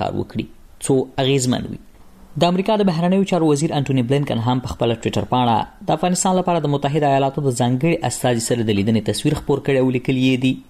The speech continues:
هغه به افغانستان ته له سفر وړاندې له نړیوالو شریکانو سره د افغانستان د مسایلو په اړه مشوره او خبرې وکړي. د ټام ویسټ یوه مهمه دنده د افغانستان د مسایلو په اړه د سیمې او نړۍ د هیوادونو یوه خوله کول دي. هغه چې زلمي خلیلزاد د دې اجماع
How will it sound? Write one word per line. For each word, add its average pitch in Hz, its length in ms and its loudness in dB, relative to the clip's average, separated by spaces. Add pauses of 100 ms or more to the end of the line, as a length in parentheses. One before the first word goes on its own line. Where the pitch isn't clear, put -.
(460)
هغه 143 240 2
به 151 120 0
افغانستان 131 460 -2
ته 131 100 0
له 127 100 -4
سفر 151 220 -2
وړاندې 151 640 -2
له 165 100 2
نړیوالو 175 420 2
شریکانو 139 460 -2
سره 160 260 2
د 131 100 2
افغانستان 123 440 0
د 113 80 2
مسایلو 147 400 2
په 104 60 2
اړه 104 160 0
مشوره 110 400 0 (240)
او - 120 2
خبرې 131 320 0
وکړي. - 260 -6 (580)
د 127 200 2
ټام 107 220 -2
ویسټ 135 340 0
یوه 127 220 2
مهمه 120 340 2
دنده 160 240 2 (140)
د 123 80 -2
افغانستان 131 420 0
د 123 80 2
مسایلو 156 400 2
په - 120 0
اړه - 280 -6
د - 80 -2
سیمې 185 240 4
او 143 140 2
نړۍ 131 260 2
د 123 80 0
هیوادونو 120 480 2
یوه 113 220 2
خوله 120 180 0
کول 135 320 2
دي. - 80 -14 (540)
هغه 127 120 2
چې 127 220 0
زلمي 110 260 0
خلیلزاد 113 540 0
د 104 80 0
دې 104 180 0
اجماع 123 220 2